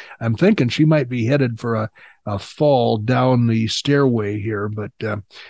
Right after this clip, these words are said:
it's, uh, moderately entertaining. So, assistive and adaptive devices.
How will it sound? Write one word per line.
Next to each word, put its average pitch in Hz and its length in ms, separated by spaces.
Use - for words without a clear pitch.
it's, 113 320
uh, 104 160
moderately 135 640
entertaining. 110 580
So, 170 300
assistive 196 560
and 156 80
adaptive 131 640
devices. 113 840